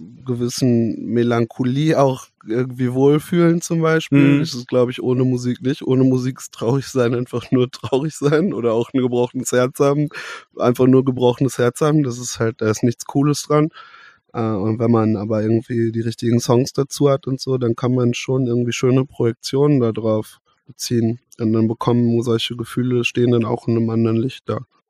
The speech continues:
Speaker 1: Oder Ängste, Sorgen, Hoffnung. Man kann sich da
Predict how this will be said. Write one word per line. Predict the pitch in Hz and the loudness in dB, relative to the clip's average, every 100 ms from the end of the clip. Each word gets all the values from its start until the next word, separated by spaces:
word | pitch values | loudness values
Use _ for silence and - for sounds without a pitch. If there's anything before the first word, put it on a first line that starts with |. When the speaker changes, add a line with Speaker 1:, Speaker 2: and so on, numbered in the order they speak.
| _ _ _ _ _ _ _ - | _ _ _ _ _ _ _ -4
Speaker 1:
Oder | 110 104 | -2 0
Ängste, | 110 110 - 110 | 0 0 -4 -4
Sorgen, | 113 110 110 110 | 0 2 2 2
Hoffnung. | 113 - 113 107 110 | 0 0 -2 -2 -4
Man | 107 107 | -4 0
kann | 120 113 | 0 0
sich | 110 - | -2 -4
da | 120 107 110 | -4 -2 -6